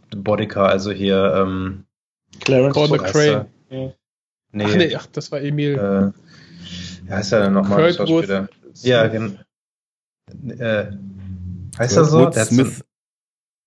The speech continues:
Speaker 1: Ja, okay, gut. Der, der ist halt der Wahnsinn irgendwie.
Speaker 2: Hm.
Speaker 1: Und der ist ja auch vorher, glaub ich, auch so ein Serienschauspieler gewesen, ne? So ein bisschen irgendwie
Speaker 2: Ja.
Speaker 1: vielleicht mal so zwei, drei Filme oder sowas.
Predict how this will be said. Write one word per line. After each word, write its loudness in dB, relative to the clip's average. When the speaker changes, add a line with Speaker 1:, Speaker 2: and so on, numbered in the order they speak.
Speaker 1:
Ja, 0
okay, -6
gut. -10
Der, -2
der 0
ist -2
halt 0
der 0
Wahnsinn 0
irgendwie. -4
Speaker 2:
Hm. -4
Speaker 1:
Und -2
der 2
ist -2
ja 4
auch 0
vorher, 4
glaub 2
ich, 4
auch 4
so -2
ein -4
Serienschauspieler 0
gewesen, -6
ne? -4
So -10
ein -8
bisschen -4
irgendwie -2
Speaker 2:
Ja. 6
Speaker 1:
vielleicht 2
mal -4
so 0
zwei, 0
drei 2
Filme 0
oder 4
sowas. -2